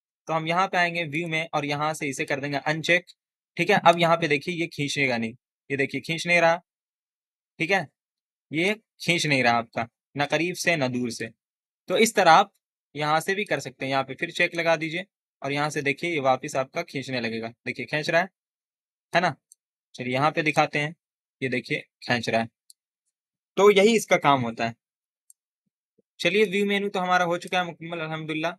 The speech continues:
इसमें कुछ खास ऑप्शंस नहीं थे, बस ज़ूम, ज़ूम इन और ज़ूम आउट के ताल्लुक से थे और हाइड और शो के ताल्लुक से यहाँ पे कुछ ऑप्शंस थे। तो हमारा ज़ूम, आ, समझिए व्यू मेनू हो चुका है अल्हम्दुलिल्लाह मुकम्मल। अब हमारा अगला जो मेनू है वो फॉर्मेट मेनू है और ये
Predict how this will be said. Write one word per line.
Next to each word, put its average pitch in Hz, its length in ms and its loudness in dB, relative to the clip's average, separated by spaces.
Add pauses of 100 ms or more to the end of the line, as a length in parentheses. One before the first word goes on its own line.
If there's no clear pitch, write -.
इसमें 180 240 -8
कुछ 175 160 -10
खास - 640 2
ऑप्शंस 156 380 -4
नहीं 175 160 -4
थे, 175 140 -2
बस 156 160 -2
ज़ूम, 170 360 -4 (160)
ज़ूम 160 180 -2
इन 180 120 -4
और 160 100 -2
ज़ूम 147 240 -2
आउट 160 180 2
के 165 80 -6
ताल्लुक 151 320 2
से 156 140 -4
थे 165 180 -2
और 151 260 -2 (540)
हाइड 180 340 10
और 170 200 4
शो 170 260 2
के 190 180 -2 (160)
ताल्लुक 143 300 2
से 185 100 -10
यहाँ 143 140 -2
पे 131 100 -12
कुछ 160 160 -8
ऑप्शंस 127 420 -8
थे। 117 80 -6 (600)
तो 156 60 0
हमारा 175 240 4
ज़ूम, 185 300 -6 (320)
आ, 147 260 4
समझिए 156 640 -4
व्यू 156 240 -8
मेनू 185 240 -8
हो 156 140 -6
चुका 180 200 -4
है 180 40 4
अल्हम्दुलिल्लाह 170 420 -2
मुकम्मल। 160 400 -4 (500)
अब 170 180 4
हमारा 156 380 6 (100)
अगला 175 300 4
जो 156 160 -2
मेनू 151 280 -4
है 151 120 -2
वो 151 140 -10 (100)
फॉर्मेट 143 420 2
मेनू 156 200 -6
है 156 160 -4
और 156 200 0
ये 160 140 -2